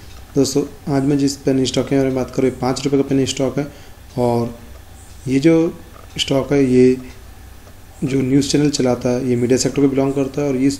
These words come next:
इसके अंदर बहुत सारे news channel चलते हैं, जैसे कि आप देख सकते हो, News ट्वेंटी फ़ोर इसके अंदर काम करता है, ई ट्वेंटी फ़ोर जो कि म्यूजिक channel है, ये काम करता है, Radio Dhamal जो एफ़एम चैनल है, ये काम करता है, Darshan ट्वेंटी फ़ोर जो भक्ति के चैनल है, इसमें काम करता है।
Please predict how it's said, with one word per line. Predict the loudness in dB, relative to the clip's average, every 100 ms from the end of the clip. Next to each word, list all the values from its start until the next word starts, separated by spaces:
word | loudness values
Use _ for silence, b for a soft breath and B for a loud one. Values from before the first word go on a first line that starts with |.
| -4
इसके | -2 -2 -2 0
अंदर | 0
बहुत | 0 0 2
सारे | 2
news | 4 2
channel | 2 2
चलते | 0 2 0
हैं, |
जैसे | 0 0
कि |
आप | 0
देख | 0 0
सकते | 0 -2 -2
हो, | -4 B B B B -10 -2
News | 2 4 6
ट्वेंटी | 4 6
फ़ोर | 4
इसके | 2 2
अंदर | 0 0
काम | -2 -2
करता | -6 -6
है, | -8 B B -20 0 2
ई |
ट्वेंटी | 6 6 6
फ़ोर | 4 2
जो | 2
कि | 2
म्यूजिक | 2 4 4
channel | 2 2
है, | 2
ये | 2
काम | 2 2
करता | 2 0 0
है, | 0 B B B -8 0
Radio | 4 6 6
Dhamal | 4 2
जो | 2 2 2 -2 B -18 -10
एफ़एम | -6 -2 2
चैनल | 2 4 4
है, |
ये | 4 2
काम | 2 0
करता | -2 -2
है, | 0
Darshan | 0 0 4
ट्वेंटी | 4 4
फ़ोर | 2 0 -4 B B -8 2
जो | 2
भक्ति | 2 0 0
के | 0
चैनल | 2 2 2
है, | 0
इसमें | 0 -2
काम | -2 -2
करता | -2 -2 -4
है। | -6 -14